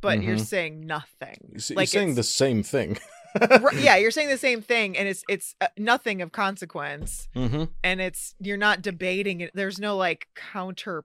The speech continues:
Speaker 1: positions. There's no
Speaker 2: No.
Speaker 1: clear
Speaker 2: No,
Speaker 1: positions
Speaker 2: pr-,
Speaker 1: at all.
Speaker 2: pretty much. I mean, yeah, there, there, there's, <sighs> there's, there's barely a, a point that they possibly disagree on, surely.
Speaker 1: I
Speaker 2: But,
Speaker 1: do
Speaker 2: but,
Speaker 1: wonder,
Speaker 2: mm.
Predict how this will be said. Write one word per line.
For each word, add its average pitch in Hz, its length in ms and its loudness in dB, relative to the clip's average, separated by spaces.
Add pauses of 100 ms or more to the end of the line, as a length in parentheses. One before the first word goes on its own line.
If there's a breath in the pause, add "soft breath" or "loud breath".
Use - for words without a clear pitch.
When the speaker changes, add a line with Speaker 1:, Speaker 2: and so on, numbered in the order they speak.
Speaker 1:
positions. 160 840 -12
There's 196 220 -8
no 277 180 6
Speaker 2:
No. - 80 -2
Speaker 1:
clear 240 220 -6 (100)
Speaker 2:
No, 185 60 -8
Speaker 1:
positions 131 500 4
Speaker 2:
pr-, 160 120 4
Speaker 1:
at 123 60 2
all. - 120 -4
Speaker 2:
pretty 147 160 4
much. 117 340 0
I 151 80 2
mean, 156 400 0
yeah, 135 240 2 (160)
there, 143 180 4
there, 139 220 2
there's, 131 420 0 (840 loud breath)
<sighs> - 60 -4 (1000 loud breath)
there's, 123 260 2
there's 120 420 -4
barely 101 680 6
a, 87 240 -2
a 98 140 -2
point 92 480 -4
that 82 180 -4
they 92 240 -2 (240)
possibly 98 500 -8
disagree 95 540 -6
on, 87 240 -6
surely. 87 500 -6
Speaker 1:
I 85 80 -8
Speaker 2:
But, 82 180 -2
Speaker 1:
do - 120 -4
Speaker 2:
but, 87 160 0
Speaker 1:
wonder, 175 720 -6
Speaker 2:
mm. 87 180 -10